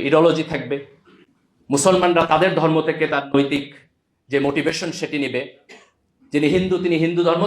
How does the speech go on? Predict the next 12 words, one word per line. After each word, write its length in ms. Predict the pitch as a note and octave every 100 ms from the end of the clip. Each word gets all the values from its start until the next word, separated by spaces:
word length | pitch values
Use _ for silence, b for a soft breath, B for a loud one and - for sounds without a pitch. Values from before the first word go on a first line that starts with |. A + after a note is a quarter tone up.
| G3+
থেকে 120 | F#3+ F#3
তার 100 | D#3
মোটিভেশন 400 | D3 C#3+ C#3+ E3+ C#3+
নেবেন, 200 | C#3 C3+ - - _ -
এবং 140 | C#3 C#3
আমরা 140 | C3+ C#3
একটি 120 | - -
সাম্প্রদায়িক 440 | C#3+ D#3 C#3+ C3+ -
সম্প্রীতির 440 | C#3+ C3 G#3+ C4+ G#3+
মধ্য 160 | F3 - C#3+
দিয়ে 120 | C#3+ -
সবাই 240 | D3+ E3+